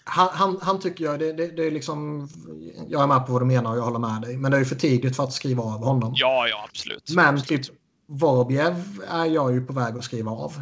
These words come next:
Speaker 1: Som,
Speaker 2: Ja.
Speaker 1: in, inte som N H L-spelare sådär i största allmänhet, utan som någon som kan vara något mer än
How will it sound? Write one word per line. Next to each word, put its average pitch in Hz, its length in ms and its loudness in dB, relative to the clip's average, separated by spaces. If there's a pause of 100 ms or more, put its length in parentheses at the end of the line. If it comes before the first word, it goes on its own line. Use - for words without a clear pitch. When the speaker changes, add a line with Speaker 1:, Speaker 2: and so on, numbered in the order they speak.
Speaker 1:
Som, 123 260 2
Speaker 2:
Ja. 131 180 0 (500)
Speaker 1:
in, 160 380 2
inte 180 320 2
som 131 220 0
N 147 180 2
H 135 80 4
L-spelare 120 840 -2
sådär 123 340 0
i 120 40 -4
största 127 300 -4
allmänhet, 123 760 -4
utan 131 600 -2
som 113 500 2 (840)
någon 120 500 4
som 123 360 -2
kan 123 160 0
vara 117 160 2
något 117 200 -4
mer 131 500 0
än 117 420 0